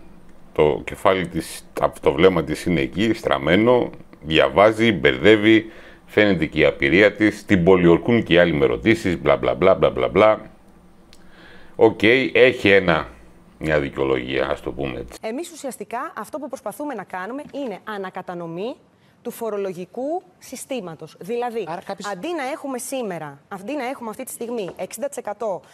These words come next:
Speaker 2: φόρο κατανάλωσης που πληρώνουν οι μικρομεσαίοι, να μπορέσουμε να δώσουμε μια εναλλακτική, ώστε ουσιαστικά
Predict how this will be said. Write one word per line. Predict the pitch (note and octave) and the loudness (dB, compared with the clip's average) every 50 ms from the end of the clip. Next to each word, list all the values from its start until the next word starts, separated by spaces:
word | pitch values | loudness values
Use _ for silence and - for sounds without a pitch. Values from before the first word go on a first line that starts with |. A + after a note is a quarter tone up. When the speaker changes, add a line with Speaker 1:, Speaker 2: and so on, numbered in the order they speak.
| _ _ | _ _
Speaker 2:
φόρο | _ - B3 B3 B3 | _ -10 -10 -10 -8
κατανάλωσης | A#3+ A#3 A3 A3 A3 A#3 A3+ G#3+ G#3 - | -8 -8 -10 -8 -8 -6 -8 -8 -10 -12
που | _ | _
πληρώνουν | F3 G#3+ G#3+ A3+ A#3+ A3 | -10 -8 -8 -6 -6 -6
οι | G#3 | -8
μικρομεσαίοι, | F#3+ F3+ - F3+ E3+ D#3+ D#3 - - - D#3 D#3+ E3 F#3+ C4+ - _ _ _ _ | -8 -8 -10 -10 -12 -12 -12 -14 -12 -12 -10 -8 -8 -10 -10 -14 _ _ _ _
να | - G#3 G3+ | -10 -10 -8
μπορέσουμε | F3 F#3 G#3 A3+ C#4+ D#4+ - C4+ A3+ | -8 -8 -6 -6 -8 -8 -8 -8 -8
να | G#3 G3 | -8 -8
δώσουμε | A3 C4+ - B3 A3 | -8 -10 -8 -10 -8
μια | A3 B3 C#4+ C#4 | -8 -6 -6 -6
εναλλακτική, | A#3 G3+ G3 F3+ F3 E3+ D#3+ - _ - D#3+ _ - F3 F#3 G#3 D4 - _ _ _ _ _ _ _ _ | -6 -8 -8 -8 -8 -10 -10 -12 _ -20 -20 _ -14 -12 -10 -10 -10 -12 _ _ _ _ _ _ _ _
ώστε | - A3 G#3+ - G#3+ | -12 -12 -8 -8 -8
ουσιαστικά | G3+ G3+ - G#3 G3+ - B3+ - | -8 -8 -10 -14 -14 -12 -12 -10